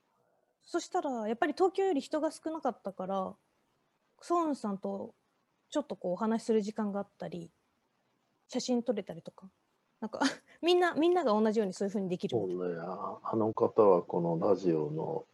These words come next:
Speaker 1: うん。
Speaker 2: その、主催のエッセンシャル出版にとってはとってもありがたい方で、
Speaker 1: うん。
Speaker 2: あの、あり方で生きるの本の書-、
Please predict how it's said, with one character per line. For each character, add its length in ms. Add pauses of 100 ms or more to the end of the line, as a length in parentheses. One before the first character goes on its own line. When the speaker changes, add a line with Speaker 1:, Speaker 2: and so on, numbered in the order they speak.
(120)
Speaker 1:
う 60
ん。 120
Speaker 2:
そ 60
の、 100 (480)
主 180
催 500
の 260
エ 40
ッ 40
セ 240
ン 80
シ 80
ャ 40
ル 100
出 240
版 140
に 60
と 120
っ 40
て 120
は 40
と 140
っ 40
て 120
も 140
あ 20
り 80
が 140
た 160
い 80
方 280
で、 380 (160)
Speaker 1:
う 80
ん。 320 (140)
Speaker 2:
あ 80
の、 100
あ 80
り 100
方 300
で 160
生 100
き 120
る 100
の 140
本 240
の 100
書-、 360